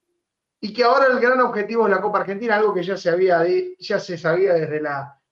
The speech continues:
revelación, y que en diez días tenemos otra semifinal ante Estudiantes. Eh, permítame poner en duda si en diez días vamos a tener una semifinal con Estudiantes. Vamos a ver qué es lo que, qué es lo que ocurre.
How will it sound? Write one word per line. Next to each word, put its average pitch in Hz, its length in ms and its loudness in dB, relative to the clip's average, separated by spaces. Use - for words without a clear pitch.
revelación, 170 500 0
y 165 80 -4
que 196 80 2
en 208 100 0
diez 254 200 2
días 269 240 -2
tenemos 214 300 -4
otra 220 180 -2
semifinal 208 600 0
ante 180 240 -4
Estudiantes. 151 760 -2
Eh, 165 240 -12
permítame 311 500 0
poner 240 320 0
en 233 120 -2
duda 165 220 -2
si 160 120 -10
en 160 100 -6
diez 165 140 -2
días 170 220 0
vamos 170 240 0
a 160 80 -4
tener 165 160 -4
una 165 160 -4
semifinal 160 500 -6
con 165 140 -8
Estudiantes. 156 640 -10
Vamos 226 320 2
a 208 60 4
ver 160 140 2
qué 165 120 -4
es 160 40 0
lo 160 220 2
que, 143 460 -4
qué 175 80 -4
es 160 40 0
lo 160 120 2
que 160 80 0
ocurre. 139 560 -10